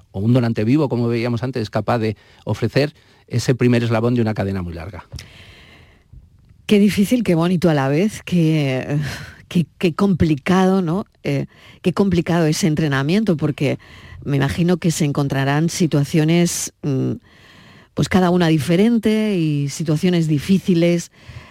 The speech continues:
Speaker 2: y situaciones con, con parámetros, desde luego, complicados, ¿no?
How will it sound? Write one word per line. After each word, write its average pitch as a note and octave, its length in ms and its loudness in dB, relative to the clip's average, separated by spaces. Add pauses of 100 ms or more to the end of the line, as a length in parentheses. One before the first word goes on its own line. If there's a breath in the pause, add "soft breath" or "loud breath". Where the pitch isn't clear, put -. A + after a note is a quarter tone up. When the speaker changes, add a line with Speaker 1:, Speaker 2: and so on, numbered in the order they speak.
(220 loud breath)
Speaker 2:
y D#3 220 2
situaciones D#3+ 520 -2
con, D3 640 -2 (600 soft breath)
con D#3 200 2
parámetros, F3 1040 2
desde D#3 500 -4
luego, E3+ 420 2 (720 soft breath)
complicados, D#3 800 -2
¿no? D#3 180 -6